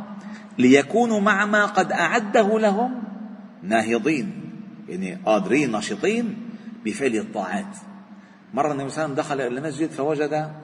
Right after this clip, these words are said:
حبالاً مربوطة، مربوطة بسوار المسجد، فقال: "لمن هذه؟" قال: "لفلان أو لفلانة".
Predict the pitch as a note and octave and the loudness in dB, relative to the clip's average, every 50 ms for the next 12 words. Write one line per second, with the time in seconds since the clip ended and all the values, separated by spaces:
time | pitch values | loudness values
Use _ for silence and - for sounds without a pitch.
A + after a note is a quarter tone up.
0 | - - - - - - - - - - - - - - C#3 C3 D3 F3+ F#3 F3 | -18 -20 -20 -20 -20 -20 -20 -20 -20 -20 -14 -10 0 0 2 4 6 6 6 6
1 | D#3+ C#3+ C3+ B2+ B2+ B2 A#2 C#3+ E3+ E3 - D3+ D3 D3 C3 A#2+ A#2 G#2 - F#2 | 4 4 2 2 2 2 2 2 2 2 2 0 2 2 2 0 0 -4 -6 -4
2 | A2+ A#2 A#2 A2+ A#2+ C#3+ D#3 D#3 D3 B2 A#2 B2 - - A#2+ B2+ C#3 C3 B2 A2+ | 0 2 2 2 2 0 0 2 2 2 2 2 2 2 4 4 6 4 4 2
3 | A#2 A#2+ A2+ G2 - G2+ F#2 - - - - - - - - - D3+ D#3 - G3 | 0 -2 -2 -2 -4 -6 -8 -8 -10 -14 -16 -16 -16 -10 -2 -2 0 4 6 6
4 | F#3+ F#3 F3+ F#3 G3 F#3+ F3+ F#3 F3 F#3+ G3 G3+ G3 F#3+ G3 G3+ G3 F#3 F#3 F3 | 6 6 6 4 2 0 -2 0 2 4 6 6 6 6 6 6 4 4 4 4
5 | F#3 G3 G3+ G3 - - - - - - - - - - - - - - - - | 4 4 2 0 -4 -6 -10 -12 -12 -14 -14 -16 -16 -16 -16 -16 -16 -18 -4 2
6 | - F#3 F#3+ F#3+ F#3+ G3+ G3 F#3+ G3 G3+ G#3 G#3+ G#3 G3 - D3+ D#3 D#3 D#3 D#3 | 4 6 8 8 10 8 8 8 8 8 10 10 8 6 4 2 2 4 2 0
7 | - D3+ D#3 D#3+ D#3 D3+ C3+ B2 G#2+ A2+ | 0 0 0 0 0 0 -2 -4 -6 -8